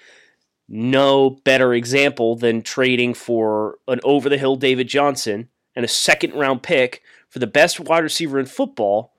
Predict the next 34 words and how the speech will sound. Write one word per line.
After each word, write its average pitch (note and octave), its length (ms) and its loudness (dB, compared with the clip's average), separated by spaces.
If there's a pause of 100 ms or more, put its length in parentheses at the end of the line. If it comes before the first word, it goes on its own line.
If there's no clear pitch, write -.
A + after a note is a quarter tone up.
(300)
when D#3 140 0
the D3+ 60 0
Minnesota G3 420 2
Vikings D#3 560 0 (200)
got D#3 180 2
a B2+ 40 0
first D#3+ 760 0 (180)
for - 140 -6
Stefon D#3 540 -2
Diggs, D#3+ 420 2 (260)
who's D#3 160 -2
a C3 80 0
worse D#3 280 0
football B2 440 0
player. - 380 -8 (760)
Not G3+ 220 0
to F#3 60 -6
say F#3 180 4
that D#3 60 2
Stefon D#3 440 0
Diggs C#3 200 2
is B2 100 -4
a A#2+ 60 -2
bad B2 200 2
football D3 320 0
player. G2+ 180 -4
He's F#2 120 -10
a A2 40 -12
very D3 260 2
good C3 140 0
wide A2+ 200 0
receiver. F#2+ 420 -8 (1160)
Some, A#2 240 -16 (400)
some A2+ 480 -10